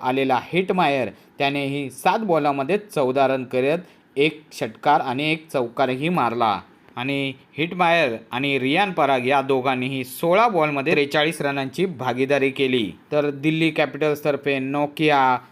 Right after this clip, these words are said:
खलील अहमद, मुकेश कुमार, अर्षद पटेल आणि कुलदीप यादव यांना प्रत्येकी एक विकेट मिळाला.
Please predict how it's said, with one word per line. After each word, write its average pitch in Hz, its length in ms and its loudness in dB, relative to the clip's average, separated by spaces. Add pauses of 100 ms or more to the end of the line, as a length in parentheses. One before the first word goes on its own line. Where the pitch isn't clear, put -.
(160)
खलील 196 300 4
अहमद, 147 560 2
मुकेश 214 380 2
कुमार, 147 500 4 (220)
अर्षद 151 360 0
पटेल 151 420 2
आणि 170 260 0
कुलदीप 160 500 0
यादव 143 300 2
यांना 135 380 0
प्रत्येकी 135 800 -4
एक 135 220 0
विकेट 139 300 -2
मिळाला. 127 460 2